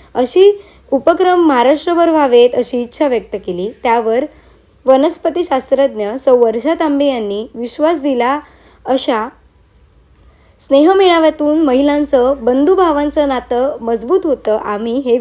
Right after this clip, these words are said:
उपक्रम प्रत्येक जिल्हा तालुक्यात घेण्यात, घेऊन जाणार आहोत," असे वर्षा तांबे यांनी सांगितले. हा नंदन भाऊजेई सन्मान सोहळा ठरला केवळ सन्मान नव्हे, तर नात्यांच्या नव्या धाग्यांनी विणलेला सुंदर उत्सव. नंदन भाऊजांमध्ये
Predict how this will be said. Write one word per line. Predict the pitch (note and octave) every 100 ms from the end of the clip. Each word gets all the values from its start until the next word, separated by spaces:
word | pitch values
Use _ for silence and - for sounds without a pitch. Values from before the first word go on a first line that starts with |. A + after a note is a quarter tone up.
| A3
उपक्रम | A3+ - C4 A3 A3 D4 D#4+ - - - -
प्रत्येक | B3+ B3+ F4+
जिल्हा | D4+ D4+ C4+ D4
तालुक्यात | D4+ C#4 C#4 D4
घेण्यात, | B3+ C4 A#3 B3 B3 C#4+ -
घेऊन | A#3 B3+ E4
जाणार | D#4+ C4 A3+
आहोत," | G3+ G3+ B3+
असे | - A#3+ - A#3 C#4+ - _ _ -
वर्षा | B3+ C#4+ F#4+
तांबे | F#4 D#4+ C#4 C#4
यांनी | B3 G#3 C4+
सांगितले. | C#4+ G3 F3 F3 E3 E3 - - -
हा | C4
नंदन | D4 A#3+ C4 E4+
भाऊजेई | E4 C#4+ C4+ D4+
सन्मान | D4+ C4+ B3+ C4+
सोहळा | D4 C4 A3+
ठरला | B3 A#3+ A3 A#3+
केवळ | C#4+ A#3 A3+
सन्मान | D4 C#4 C4 D#4 F#4+
नव्हे, | F4+ C4+ C#4+
तर | C#4+ C4
नात्यांच्या | A3 G3 A#3+ B3+ B3
नव्या | A#3+ A3 A#3
धाग्यांनी | C#4 C4+ A3+ G#3+ A3
विणलेला | G#3+ G#3 A3+ G3+ A3 - - -
सुंदर | - C4 A#3 G3
उत्सव. | F3 - E3+ E3 _ _ - - -
नंदन | A3+ B3+ D4+
भाऊजांमध्ये | C4+ A3+ B3+ C4+ B3+ G3+ A3+